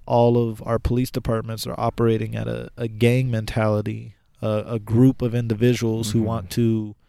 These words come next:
Speaker 1: unify for their own specific causes and reasons,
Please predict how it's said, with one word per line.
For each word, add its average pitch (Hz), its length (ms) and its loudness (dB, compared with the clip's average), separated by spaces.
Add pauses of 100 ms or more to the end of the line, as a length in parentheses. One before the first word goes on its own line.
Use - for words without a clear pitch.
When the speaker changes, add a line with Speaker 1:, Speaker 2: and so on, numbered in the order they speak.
(140)
Speaker 1:
unify 117 1000 2
for 120 200 0
their 113 260 4
own 123 300 -2
specific 117 580 -6
causes 113 520 -2
and 107 160 -4
reasons, 113 800 -2